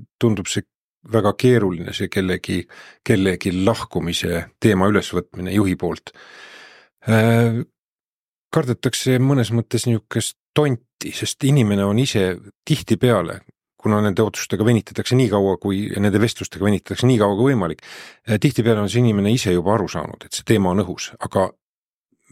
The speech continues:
kuidagi juhina me eeldame, et, et ta ei tea midagi, et see tuleb talle tohutu šokiga, šokina ja nii edasi. Et, äh, šokina tuleb ta siis, kui liiga kaua selle vestlusega oodata. Tegelikult, äh,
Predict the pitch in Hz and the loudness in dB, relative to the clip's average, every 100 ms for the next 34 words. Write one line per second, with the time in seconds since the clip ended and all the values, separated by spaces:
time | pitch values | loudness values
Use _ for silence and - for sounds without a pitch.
0 | 127 117 - 131 107 90 101 - - - | -14 -14 -2 0 0 -2 -6 -6 -18 -4
1 | 120 143 127 104 98 107 131 101 101 92 | 2 2 2 2 2 2 2 0 -2 -2
2 | 92 - - 92 - - 107 107 104 131 | -4 -6 -8 -8 -4 -2 0 2 2 2
3 | 117 101 98 101 101 92 - 95 123 101 | 0 -2 -6 -4 -2 -2 -2 0 0 0
4 | - - 135 - 90 90 92 117 127 - | -4 -2 -2 -2 -4 -4 -6 -4 -4 -2
5 | 92 92 98 110 78 - - _ - - | -2 0 2 2 -2 -10 -16 _ -20 -20
6 | - _ _ - 95 90 _ _ - 101 | -20 _ _ -4 -4 -4 _ _ 0 0
7 | 101 98 117 - 170 - 120 107 113 - | 0 -6 -12 -4 -2 0 2 2 2 0
8 | 117 175 - - 120 107 110 175 107 82 | -2 0 0 0 2 0 0 0 0 -2
9 | 92 82 92 - - 90 90 87 - - | -6 -6 -8 -8 -10 -4 -2 -2 -6 -6
10 | - 95 80 - 82 _ - 92 | -2 0 -2 -6 -12 _ -6 -4